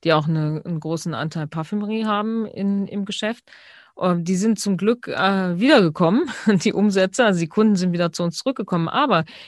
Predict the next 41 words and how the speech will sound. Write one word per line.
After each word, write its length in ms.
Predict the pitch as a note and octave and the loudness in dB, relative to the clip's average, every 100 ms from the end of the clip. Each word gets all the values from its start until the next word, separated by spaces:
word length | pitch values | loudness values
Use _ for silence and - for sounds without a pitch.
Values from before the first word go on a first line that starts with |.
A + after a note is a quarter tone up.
| - | -2
je 120 | E3+ | 2
länger 580 | E3+ A3 F4+ C4+ D#3 D#3 _ _ _ | 6 6 6 4 2 -2 _ _ _
die 80 | F#3 | -4
Pandemie 560 | F#3 F#3+ F#3 F3 F#3 - | 2 2 4 2 0 0
oder 340 | E3+ D#3+ D3+ | 2 2 0
wie, 160 | E3 - | -6 -2
je 140 | E3+ | 0
länger 280 | E3 A3 A#3 | 2 4 2
der 120 | E3 | 2
Lockdown 440 | E3 - - C#3+ C#3 | 0 0 -2 -2 2
dauert, 480 | G#3+ F4+ - - - - _ | 4 4 2 0 -12 -20 _
desto 240 | F3+ E3+ F3 | -2 0 2
mehr 280 | E3 G3 G3+ | 4 4 2
gewöhnen 400 | D#3+ E3 D4+ C#4 | 2 2 4 2
sich 140 | F3+ | 0
die 100 | D#3+ | -6
Kunden 320 | - F3 E3+ | -2 0 0
vielleicht 340 | E3 E3+ E3 - | 0 -2 -2 -4
auch 120 | E3 | -4
daran, 500 | D#3+ D3 D#3 E3 E3+ - - - | -2 0 -2 -2 -4 -10 -18 -8
das 200 | D#3 - | -4 0
alles 280 | E3+ D#3+ | 0 0
dann, 440 | - D#3+ D#3 D3+ D#3 | 0 0 0 0 -2
äh, 360 | - D#3+ D#3 | -2 -2 0
im 120 | - D#3 | -2 -2
Drogeriemarktbereich 1080 | D3 D#3 G#3 C4+ E3 - - E3 D3 - - | -4 -2 0 2 0 -2 -4 -4 -6 -12 -16
zu 100 | D#3 | -10
kaufen 500 | E3+ D3 D3 G#3 A3+ | -2 -2 0 -2 -2
und 220 | - D#3 | -2 -4
nicht 160 | E3 - | -4 -4
mehr 100 | D3+ | -6
bei 120 | D#3+ | -4
Douglas. 360 | A#3 A#3+ E3 | -4 -2 0
Und 120 | D#3 D3 | 0 0
davor 240 | E3+ A#3 | 0 2
habe 100 | A#3 | 0
ich 80 | A#3+ | 0
schon 160 | F4 F4 | 0 2
ein 80 | |
bisschen 260 | E3 D#3 D3+ | 2 0 -2
Sorge. 420 | D3+ C#3+ D3 A#3 | 0 0 2 0